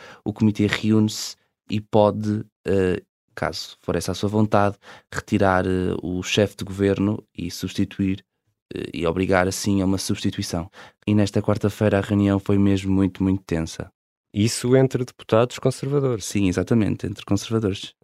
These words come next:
Speaker 2: E Liz Truss estava, eh, muito isolada, não é?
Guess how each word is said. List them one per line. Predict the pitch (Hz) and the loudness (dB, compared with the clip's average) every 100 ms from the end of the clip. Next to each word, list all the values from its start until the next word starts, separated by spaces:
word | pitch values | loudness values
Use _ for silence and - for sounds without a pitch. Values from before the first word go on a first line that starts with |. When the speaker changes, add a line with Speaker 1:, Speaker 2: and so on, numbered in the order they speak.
| - | -10
Speaker 2:
E | 101 127 | -8 -6
Liz | 123 120 | -2 -2
Truss | - 113 120 | 2 2 2
estava, | - - 104 104 123 113 - | -2 0 0 0 -2 -4 -8
eh, | 87 85 82 - _ _ | -8 -8 -10 -14 _ _
muito | 92 90 107 107 107 | 0 6 8 6 4
isolada, | 101 107 92 78 69 67 | 0 2 2 0 -2 -6
não | 67 | -6
é? | 73 | -8